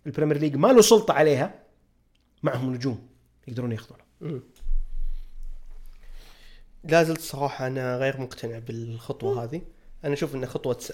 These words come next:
Speaker 2: يعني سذاجة إن، يعني إن تحاول إن خلينا نقول يعني تدخل بموضوع صغير، بموضوع تافه مثل هذا. يعني قلت لك يعني لو إنه، لو إنه مثلا كان انتقال كان تفهمت، لكن إعارة وبعدين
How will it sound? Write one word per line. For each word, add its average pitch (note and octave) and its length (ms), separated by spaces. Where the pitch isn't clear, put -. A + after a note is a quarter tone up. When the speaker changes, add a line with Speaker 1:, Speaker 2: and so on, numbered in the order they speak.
Speaker 2:
يعني B2 260
سذاجة C#3 540
إن، C3 200
يعني B2+ 1000
إن A#2+ 160
تحاول C3 480
إن A#2+ 300
خلينا C#3 180
نقول C#3 160
يعني C3 100
تدخل B2 420
بموضوع C3 460
صغير، D3+ 480
بموضوع C3+ 400
تافه C3+ 520
مثل B2+ 240
هذا. C3 360
يعني D3 140
قلت F#3 160
لك - 180
يعني A#2+ 200
لو B2 160
إنه، D3+ 320
لو D3+ 200
إنه E3+ 160
مثلا D3+ 220
كان C#3+ 200
انتقال F3+ 580
كان E3+ 180
تفهمت، A2+ 440
لكن C3+ 380
إعارة E3 520
وبعدين C#3+ 640